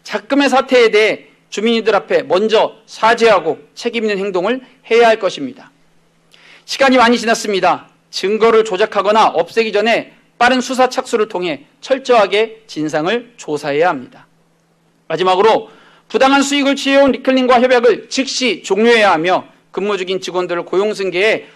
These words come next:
우리 구가 직접 운영함으로써 쓰레기 대란이 일어나지 않도록 막아야 할 것입니다.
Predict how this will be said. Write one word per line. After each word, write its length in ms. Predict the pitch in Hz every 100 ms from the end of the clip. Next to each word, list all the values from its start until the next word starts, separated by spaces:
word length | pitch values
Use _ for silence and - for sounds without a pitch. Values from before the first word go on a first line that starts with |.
| _ -
우리 180 | 180 190
구가 380 | 180 208 165 - -
직접 500 | 220 - 233 226 - -
운영함으로써 800 | 175 220 214 190 160 - 156 - _ _
쓰레기 340 | - 247 240
대란이 300 | 202 180 185
일어나지 340 | 165 165 160 156
않도록 480 | 135 170 220 - _
막아야 400 | - 139 165 180
할 100 | 190
것입니다. 520 | 175 - 127 - -